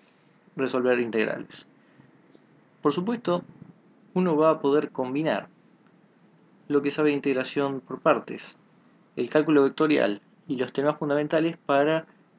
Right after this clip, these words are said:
tener, eh, cosas parecidas a las que tenemos en una dimensión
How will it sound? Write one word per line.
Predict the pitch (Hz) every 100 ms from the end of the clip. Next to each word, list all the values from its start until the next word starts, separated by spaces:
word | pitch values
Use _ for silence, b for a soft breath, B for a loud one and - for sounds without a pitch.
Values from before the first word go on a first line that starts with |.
| -
tener, | 165 170 175 175 175 _ _ _ _ _ _ _ _
eh, | - 127 123
cosas | 180 175
parecidas | - 123 123 156 151 -
a |
las | 113 107
que | 117
tenemos | 127 123 127 131 127 -
en | 139 117
una | 120 123
dimensión | 123 131 131 - 143 143